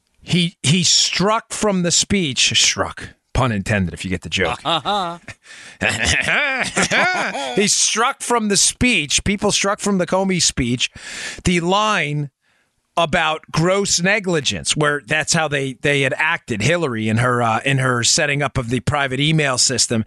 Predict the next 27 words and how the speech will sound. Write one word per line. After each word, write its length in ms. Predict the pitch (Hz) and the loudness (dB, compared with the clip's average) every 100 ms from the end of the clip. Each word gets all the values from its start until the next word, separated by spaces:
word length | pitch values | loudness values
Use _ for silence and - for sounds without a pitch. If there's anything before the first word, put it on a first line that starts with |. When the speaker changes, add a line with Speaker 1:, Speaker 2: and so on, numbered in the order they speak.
| - - | -6 -6
Speaker 1:
the 80 | 147 | -2
use 300 | 151 175 - | 2 2 0
of 80 | 147 | 0
the 60 | |
private 440 | - 143 131 117 120 | 0 0 0 -2 0
email 240 | 123 120 | 0 2
systems 460 | 113 123 - 117 120 | 0 0 0 -2 0
in, 180 | 120 110 135 | -2 -2 0
in 120 | 123 | 2
circumvention 840 | - 165 - 139 143 143 - 131 | 2 2 0 -2 0 0 0 -2
of 120 | 113 | 0
government 440 | 135 131 131 123 117 | 0 0 0 0 0
rules 500 | 165 165 82 - - - _ _ _ - - | 0 0 -4 -8 -10 -16 _ _ _ -20 -4
about 360 | 135 147 131 - | -2 0 0 0
emailing, 600 | 196 185 156 127 123 135 | 2 2 0 0 0 0
and 80 | 135 | 0
you're 80 | |
supposed 280 | 127 175 160 | 0 0 0
to 140 | 151 147 | 0 0
email 260 | 156 147 | 2 2
on 120 | 139 135 | 0 -2
the 80 | |
government 400 | 117 131 139 151 | 0 -2 0 0
system 380 | 139 202 - 147 | 0 0 0 -4
for 120 | 120 | -2
security 540 | 123 117 - 151 147 131 | 0 0 0 0 0 0
reasons 500 | 135 139 123 143 | 0 2 0 0